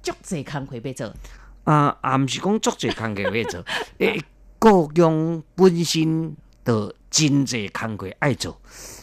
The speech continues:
Speaker 2: 因为以前吼，伫台北外双溪即个北院吼，一冬有四百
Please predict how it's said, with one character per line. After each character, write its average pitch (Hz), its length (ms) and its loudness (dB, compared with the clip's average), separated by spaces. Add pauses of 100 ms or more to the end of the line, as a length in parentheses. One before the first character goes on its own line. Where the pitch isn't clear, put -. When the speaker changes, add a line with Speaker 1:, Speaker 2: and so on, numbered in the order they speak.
(200)
Speaker 2:
因 160 120 4
为 143 80 2
以 151 140 -2
前 156 320 0
吼， 101 300 -6 (400)
伫 117 360 -2
台 139 160 2
北 127 240 0 (280)
外 110 220 -2
双 123 300 -2
溪 135 180 -2
即 131 160 -4
个 110 80 -6 (680)
北 110 160 0
院 107 500 -2
吼， - 240 -14 (380)
一 - 180 -6
冬 160 340 2
有 95 220 -8
四 - 320 -2 (240)
百 131 260 -2